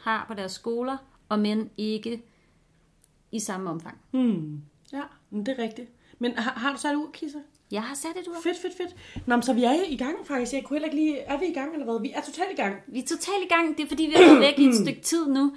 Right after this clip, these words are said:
Speaker 2: Ja.
Speaker 1: Men det er så fedt at være tilbage.
Speaker 2: Øh, mega fedt, men altså, bare lige hurtigt.
Speaker 1: Mhm.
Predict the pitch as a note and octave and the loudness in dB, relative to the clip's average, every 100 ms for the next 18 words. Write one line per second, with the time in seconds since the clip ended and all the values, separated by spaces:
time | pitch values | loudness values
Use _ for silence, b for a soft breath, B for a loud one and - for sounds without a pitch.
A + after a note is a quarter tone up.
0 | - B3 D4 C#4 - A3+ A#3 C4+ B3+ B3+ | -2 2 4 2 -4 -6 -2 -2 0 -2
1 | A#3 A3 G3+ G3 - F#3 F3+ G3 G3+ A#3+ | -2 -2 -2 -4 -6 -4 -4 -4 4 8
2 | A3 G3+ G3 F#3 F3+ F3 F3 G#3+ C#4 G4+ | 8 8 8 6 6 6 4 4 4 2
3 | G#4 D#4+ D#4+ B3 B3+ C4 B3+ C4 - C#4+ | 0 0 -2 -2 0 2 2 2 2 4
4 | D4 D#4 C#4 C#4+ D4 D#4 - - - A3 | 4 4 0 2 2 0 -6 -12 -4 -2
5 | G#3+ C4 | -2 -4